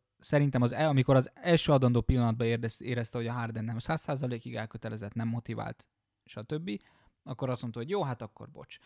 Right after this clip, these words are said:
Mert hogy nagyon sokat beszélnek arról a mostani Sixers játékosok és Nurse is, hogy ez a tím egy brusztolós tím, egy küzdős tím, egy, egy,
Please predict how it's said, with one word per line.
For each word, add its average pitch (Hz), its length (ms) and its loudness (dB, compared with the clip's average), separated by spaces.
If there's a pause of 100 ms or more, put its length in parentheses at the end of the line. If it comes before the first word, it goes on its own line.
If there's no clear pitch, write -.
(220)
Mert 131 220 -4
hogy 143 120 -2
nagyon 143 260 2
sokat 117 320 -2
beszélnek 113 500 -2
arról 113 260 -2
a 113 40 -2
mostani 113 560 -4 (260)
Sixers - 540 -6
játékosok 120 600 -6
és 123 240 -10
Nurse 123 340 -8
is, 143 120 -10
hogy 131 160 -4
ez 123 160 -2
a 120 60 -2
tím 127 260 -4
egy 123 120 0
brusztolós 120 560 -8
tím, 120 180 -12
egy 117 120 -12
küzdős 117 500 -10
tím, 120 200 -8
egy, 117 160 -6
egy, 120 220 -8